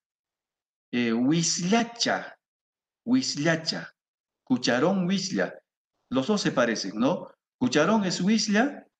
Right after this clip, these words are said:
y, y cucha-, cuchara sería en diminutivo huislacha. Porque todo diminutivo, chicos, termina siempre en cha, ¿ya? Huislacha. Ahora, y cuchillo es cuchuna, cuchuna.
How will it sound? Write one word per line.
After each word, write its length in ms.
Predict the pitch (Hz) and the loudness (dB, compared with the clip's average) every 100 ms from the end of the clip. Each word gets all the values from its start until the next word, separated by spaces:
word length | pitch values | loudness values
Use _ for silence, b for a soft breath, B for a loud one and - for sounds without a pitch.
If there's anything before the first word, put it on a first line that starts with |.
| _ _ _ - | _ _ _ -2
y, 340 | 123 131 - | 0 0 -2
y 40 | |
cucha-, 400 | - 135 151 156 | -2 0 2 0
cuchara 340 | 156 143 196 156 | 2 2 2 0
sería 280 | 160 165 175 | 0 0 2
en 180 | 139 139 | 2 2
diminutivo 640 | 143 160 165 180 180 190 | 2 2 0 0 0 -2
huislacha. 540 | - 254 - 135 - - - _ _ _ _ _ _ _ - | -2 -2 0 0 -2 -10 -16 _ _ _ _ _ _ _ -8
Porque 220 | 107 113 | -4 -2
todo 260 | 156 180 | 0 2
diminutivo, 460 | 143 135 135 131 151 | 2 2 2 2 0
chicos, 280 | 127 131 135 | 0 -2 -2
termina 280 | 120 127 120 | 0 0 0
siempre 280 | 127 113 | -4 -2
en 140 | 101 92 | -4 -4
cha, 380 | - 98 78 - | -2 -2 -4 -10
¿ya? 320 | 98 127 - - _ _ _ | -2 -2 -2 -10 _ _ _
Huislacha. 580 | - 104 - 98 92 - - _ _ _ _ _ _ _ _ _ | -4 -2 0 -2 -2 -6 -12 _ _ _ _ _ _ _ _ _
Ahora, 240 | 113 120 - | -2 -2 -2
y 160 | 160 160 | -4 2
cuchillo 840 | 147 135 - 127 101 110 139 - | 0 2 2 2 2 0 0 -2
es 460 | 123 139 - - _ | -2 -2 -6 -12 _
cuchuna, 1000 | - 151 143 143 - 208 175 127 101 90 - _ _ _ _ _ | 0 4 4 0 0 2 4 2 0 -4 -12 _ _ _ _ _
cuchuna. 840 | - 120 113 - 131 113 95 - | 0 0 0 0 0 2 -2 -6